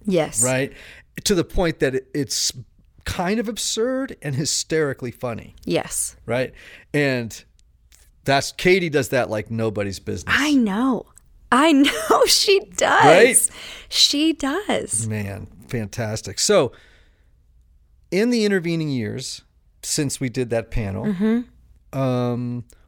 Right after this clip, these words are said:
Speaker 2: what have you learned about the Enneagram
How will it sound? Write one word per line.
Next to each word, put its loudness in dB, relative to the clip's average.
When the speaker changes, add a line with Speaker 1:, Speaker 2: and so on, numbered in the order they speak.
Speaker 2:
what -2
have -4
you -4
learned -2
about -2
the -6
Enneagram -6